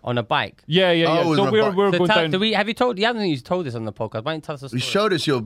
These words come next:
Speaker 3: your grisly leg injury.
Speaker 2: Yeah, so I must have, I must have said. But basically, me and my mate, we went on this, like, big bike ride up into the, up into the mountains. So I grew up in the countryside.
Speaker 3: Motorbike or just
Speaker 2: No,
Speaker 3: a
Speaker 2: just, just push bike.
Speaker 3: So that was done with a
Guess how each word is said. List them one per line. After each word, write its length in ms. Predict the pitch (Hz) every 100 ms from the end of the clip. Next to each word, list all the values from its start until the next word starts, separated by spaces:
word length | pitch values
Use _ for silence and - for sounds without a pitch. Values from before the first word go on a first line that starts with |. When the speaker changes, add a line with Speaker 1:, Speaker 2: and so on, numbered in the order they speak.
| -
Speaker 3:
your 160 | 123 110
grisly 720 | 104 123 147 120 117 110 101
leg 280 | 101 123 127
injury. 280 | 101 87 247
Speaker 2:
Yeah, 100 | 202
so 120 | 185
I 60 |
must 240 | 180 233 -
have, 180 | 175 156
I 60 |
must 240 | 165 196 -
have 80 |
said. 180 | 156 160
But 120 | 151
basically, 340 | 214 311 277 220
me 100 | 247
and 80 | 214
my 80 |
mate, 160 | 196 202
we 120 | 170
went 180 | 214 220
on 60 | 196
this, 180 | 180
like, 180 | 185 160
big 180 | 208 151
bike 200 | 170 202
ride 240 | 180 175 151
up 140 | 170
into 120 | 170
the, 220 | 143 143 117
up 160 | 156 -
into 100 | 143
the 80 |
mountains. 340 | 151 185 147 123
So 100 | 208
I 20 |
grew 160 | 175 196
up 100 | 170
in 40 |
the 80 | 139
countryside. 520 | 196 202 131 220 143
Speaker 3:
Motorbike 300 | 120 95 69 - -
or 160 | 110
just 120 | 104
Speaker 2:
No, 140 | 202 220
Speaker 3:
a 80 | 190
Speaker 2:
just, 240 | 202 -
just 220 | 208 -
push 180 | 202 220
bike. 300 | - 160 135 -
Speaker 3:
So 160 | -
that 280 | 143 185 208
was 120 | 175
done 160 | 147 175
with 100 | 151
a 100 | 127